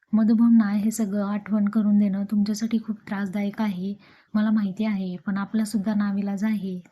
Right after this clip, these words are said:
त्यावेळी अर्जुन मधुभाऊंना म्हणतो, "तिथे गेल्यानंतर तुम्हाला जे काही आठवेल ना, ते मला प्लीज तुम्ही सरळ सांगा. पहा, काही असे प्रश्न आहेत की अजूनही मला डिस्टर्ब करतायत आणि त्या प्रश्नांची उत्तरं मला हवी आहेत."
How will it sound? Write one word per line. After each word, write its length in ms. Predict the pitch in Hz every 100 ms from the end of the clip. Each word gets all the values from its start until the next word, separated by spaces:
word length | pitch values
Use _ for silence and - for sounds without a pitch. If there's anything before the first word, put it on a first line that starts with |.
| _
त्यावेळी 320 | 214 208 214 208
अर्जुन 400 | 208 208 196 202 -
मधुभाऊंना 500 | 214 202 208 190 190
म्हणतो, 380 | 190 185 180 185 185 - - - _ -
"तिथे 200 | 233 233
गेल्यानंतर 600 | 220 220 226 226 214 208
तुम्हाला 300 | 214 208 208
जे 180 | 202 202
काही 240 | 208 220 233
आठवेल 320 | 226 208 196
ना, 180 | 185 185
ते 160 | - 208
मला 220 | 202 202
प्लीज 360 | 202 208 226
तुम्ही 200 | 233 208
सरळ 280 | 208 233 214
सांगा. 360 | 208 214 180 175 - _ - -
पहा, 300 | 208 202 190 202
काही 240 | 208 208
असे 200 | 226 226
प्रश्न 300 | 233 220 -
आहेत 360 | 220 214 214 202 - -
की 80 | 220
अजूनही 380 | 202 208 220 233
मला 200 | 226 220
डिस्टर्ब 340 | 208 - 208
करतायत 520 | - 214 - 190 175 - _ 208
आणि 200 | 202 208
त्या 80 | 208
प्रश्नांची 540 | 208 190 - 214 226
उत्तरं 340 | 220 202 220 208
मला 220 | 214 214
हवी 260 | 208 208 190
आहेत." 300 | 185 180